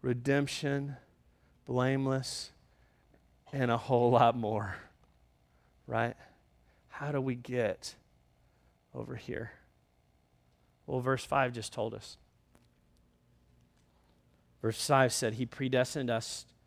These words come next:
to adoption as sons through Jesus Christ to himself."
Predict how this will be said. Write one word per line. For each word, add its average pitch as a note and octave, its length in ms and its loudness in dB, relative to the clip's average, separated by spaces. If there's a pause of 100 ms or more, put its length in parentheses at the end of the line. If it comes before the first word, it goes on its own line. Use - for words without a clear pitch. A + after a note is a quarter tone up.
(140)
to A2+ 180 -4
adoption A2+ 800 -4 (1040)
as A#2 120 -8
sons C3+ 760 -2 (1000)
through A#2+ 160 -4
Jesus B2+ 440 -4
Christ - 600 -6 (400)
to C3 180 -4
himself." A2 840 -4